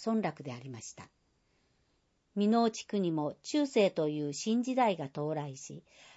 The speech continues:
新しい村づくりが始まったのです。こうした新しい息吹は、街道筋の瀬川でも知られます。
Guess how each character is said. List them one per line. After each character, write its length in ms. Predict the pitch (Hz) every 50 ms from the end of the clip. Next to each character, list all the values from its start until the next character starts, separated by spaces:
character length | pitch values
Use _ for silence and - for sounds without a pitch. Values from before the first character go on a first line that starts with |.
| _
新 360 | - 185 190 - 220 226 226 220
し 240 | - - 240 220
い 40 | 175
村 220 | 165 170 170 175 180
づ 120 | - 202
く 120 | - -
り 120 | 180 170 147
が 100 | 151 139
始 280 | 127 - 139 - 185
ま 100 | 185 185
っ 60 | 202 -
た 120 | - 175 170
の 120 | 170 165
で 120 | 147 131 -
す。 240 | - - - - _ _ _ _ _ _ _ _ _ _ _ _ _ _ _ _ _ _
こ 200 | - 254 254 277
う 60 | 269
し 140 | 269 - _
た 260 | - 233 226 220 - -
新 320 | 202 - 254 262 269 262
し 340 | - - 262 240 196 190 214
い 20 |
息 40 | 220
吹 300 | 208 208 190 - - 151
は、 180 | 151 143 143 - _ _ _ _
街 240 | - - 208 220 220
道 160 | 240 226 220
筋 300 | 220 - - 160 160 147
の 200 | 135 143 143 - - -
瀬 200 | - - 240 240
川 240 | 233 214 190 160
で 80 | 139 143
も 120 | 135 127
知 160 | 120 - - 139
ら 80 | 131
れ 100 | 135 127
ま 140 | 127 123 123
す。 200 | - - -